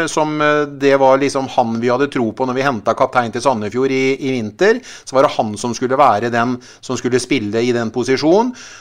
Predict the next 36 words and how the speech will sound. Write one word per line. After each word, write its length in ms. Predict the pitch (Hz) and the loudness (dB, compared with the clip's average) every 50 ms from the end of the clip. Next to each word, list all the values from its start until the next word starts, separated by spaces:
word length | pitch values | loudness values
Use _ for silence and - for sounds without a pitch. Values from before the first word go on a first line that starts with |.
| - - | -8 -4
og 120 | 131 127 | -4 -2
Dervis 320 | 123 - 117 127 143 139 - | 0 0 0 0 0 0 2
Skadic 400 | - 135 113 104 110 127 135 135 | 4 4 4 4 4 2 0 0
skulle 200 | - 143 123 120 | 0 -2 0 2
være 220 | 120 120 120 120 | 2 2 2 2
den 100 | 127 139 | 0 -2
egenproduserte 880 | 170 165 135 110 104 107 98 113 113 104 104 104 - 113 107 104 - 123 | 0 0 0 0 -2 -2 -4 -4 -4 -2 -4 -4 -2 -2 -4 -2 -2 -4
som 140 | 117 120 113 | -4 -4 -4
skulle 240 | - 123 117 120 | -2 -2 -2 -2
få 240 | 113 - 123 120 - - - - | -2 0 -2 -2 -4 -6 -16 -10
sitte 280 | - - 123 120 - | -6 -4 -4 -2 0
på 160 | 123 139 131 | 0 0 0
benken, 560 | 120 123 117 110 110 107 - - 131 127 135 143 | 0 -2 -4 -4 -6 -6 -4 -2 0 2 2 2
lukte 320 | 139 143 - - 117 107 | 2 0 -2 -4 -4 -4
på 120 | - 117 110 | -2 -4 -4
det 100 | 113 113 | -4 -2
i 20 | |
garderoben, 680 | 110 123 120 120 131 139 135 117 107 98 101 113 120 117 | -2 -2 -2 0 0 -2 -2 -2 -2 -4 -4 -4 -4 -2
komme 340 | - 151 131 117 107 110 117 | 0 0 0 0 -2 -6 -6
inn 100 | 123 123 | -8 -8
fem 320 | - - 123 107 104 104 | -6 -6 -6 -6 -6 -6
minutter, 460 | 107 107 110 113 107 110 - 127 123 | -6 -6 -6 -6 -6 -4 -2 -2 -2
ikke 300 | 135 151 - - - 117 | -2 -4 -8 -8 -8 -6
komme 240 | 120 117 110 113 113 | -4 -2 -2 -2 -4
inn 100 | 113 117 | -6 -6
i 80 | 120 113 | -6 -4
hele 240 | 139 135 120 107 | -2 -2 -2 -2
tatt, 240 | 98 - 120 117 - | -2 -2 -4 -4 -2
komme 200 | - 123 113 117 | -4 -4 -4 -4
inn 80 | 113 113 | -4 -4
kvarter 440 | - 143 123 - - - 117 117 127 | 0 -2 -2 -2 -4 -10 -8 -6 -6
neste 320 | 123 113 - - - 110 | -6 -6 -8 -10 -10 -8
gang 160 | 107 110 113 | -6 -6 -6
og 100 | 110 101 | -6 -6
så 80 | 95 117 | -4 -4
videre. 300 | 113 113 107 90 101 | -4 -4 -6 -6 -8